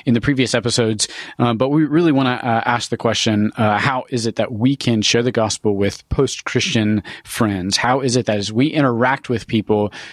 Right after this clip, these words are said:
who are just swimming in this post-Christian culture and it's their, their set of assumptions and their default settings, uh, how is it that we come to them not just to understand where they're coming from, but also to, to speak the gospel into their, their context?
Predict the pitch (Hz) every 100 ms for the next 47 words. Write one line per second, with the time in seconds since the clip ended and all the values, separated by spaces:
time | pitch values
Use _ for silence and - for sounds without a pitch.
0 | - 135 135 120 127 131 120 113 - -
1 | 127 127 117 127 123 113 110 113 104 -
2 | 113 - 110 - 101 95 110 - 107 98
3 | 104 104 120 104 104 - - 101 101 -
4 | 117 98 - 139 127 135 127 120 120 -
5 | 110 104 104 101 95 127 117 127 - -
6 | 120 107 101 98 - - - - - _
7 | - 98 - 139 143 135 117 110 107 104
8 | 104 120 131 131 131 117 110 107 110 104
9 | 104 - - 117 117 120 110 - 107 98
10 | - - 131 151 123 113 113 104 - 101
11 | 98 101 95 - 107 101 - 98 104 104
12 | 113 - - 107 101 98 101 - 98 107
13 | 104 - 95 98 95 98 - 98 107 95
14 | -